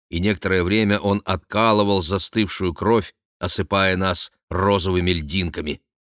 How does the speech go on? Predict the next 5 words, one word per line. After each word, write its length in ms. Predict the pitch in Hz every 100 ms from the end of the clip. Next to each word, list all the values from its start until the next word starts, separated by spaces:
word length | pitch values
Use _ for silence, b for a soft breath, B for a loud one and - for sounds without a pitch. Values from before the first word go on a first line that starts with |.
| _ _ _
Наконец 540 | 78 76 101 135 127 -
ему 280 | 107 117 123
удалось 640 | 117 104 110 117 90 -
высвободить 840 | 78 92 107 - 95 85 78 76 -
тело, 400 | 117 131 127